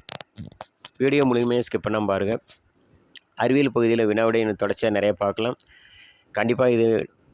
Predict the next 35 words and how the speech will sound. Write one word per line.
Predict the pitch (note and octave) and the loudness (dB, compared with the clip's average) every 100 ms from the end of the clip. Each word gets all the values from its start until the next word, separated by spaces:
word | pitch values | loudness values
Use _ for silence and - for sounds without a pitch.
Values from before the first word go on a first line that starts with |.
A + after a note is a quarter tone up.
| _ _ _ _ _ - | _ _ _ _ _ -4
டி | A#2+ | 0
என் | A#2 | 2
பி | |
எஸ் | A#2 | 0
சி | A#2 | 0
எழுத | G#2+ G#2+ | 0 0
போற | G#2 G#2 | 0 0
எல்லாருக்குமே | G2 A2 A#2 A2 | 2 0 0 -2
கண்டிப்பா | G2+ G2 A2 | -2 0 0
இது | G2+ - | 0 0
பயனுள்ளதா | G2+ G#2+ G#2+ G#2 | 0 0 0 0
இருக்கும்னு | F#2 G2 F2+ | -2 -4 -2
நம்புறேன். | F#2 A2 - _ _ _ _ _ _ _ | -2 -4 -6 _ _ _ _ _ _ _
நம்ம | G#2+ G#2+ | -4 -2
சேனல் | - A#2 B2 G#2+ | 0 0 0 -2
பு-, | A#2 - _ - | -6 -8 _ -10
மறக்காம | - G2+ G#2 A2 A2+ A2+ | -6 -2 -2 -2 -2 -4
சப்ஸ்கிரைப் | F#2 - A2+ A2 | -4 -6 -6 -4
பண்ணுங்க. | G#2 A2 | -2 -2
நிறைய | G#2+ G2+ | 0 0
பேருக்கு | G2+ A2 F#2+ - | 0 -2 -4 -4
ஷேர் | G2+ G#2 | -4 -2
பண்ணு-, | G2+ G2 G2 _ - - - | -2 -2 -6 _ -20 -10 -6
ஷேர் | G#2 | -4
பண்ணுங்க. | G#2 G2 A2+ - - _ | -4 -2 -2 -6 -12 _
நம்ம | G#2+ G2+ | -6 -4
சேனல் | A#2 A#2 | -2 -2
ஃபர்ஸ்ட் | A#2 G#2+ - | -2 -4 -2
டைமே | |
பார்க்குற | B2 A2 A2+ G#2+ G#2+ G#2 _ _ _ _ _ - | -2 0 -2 0 0 -2 _ _ _ _ _ -4
நீங்களும் | A#2+ A#2+ A#2+ | 0 0 2
நிறைய | A2 G#2 | 0 0
பேருக்கு | G#2+ G2 - | -2 -2 -2
ஷேர் | G#2+ - | -2 -2
பண்ணுங்க. | G#2 G#2+ | -4 -2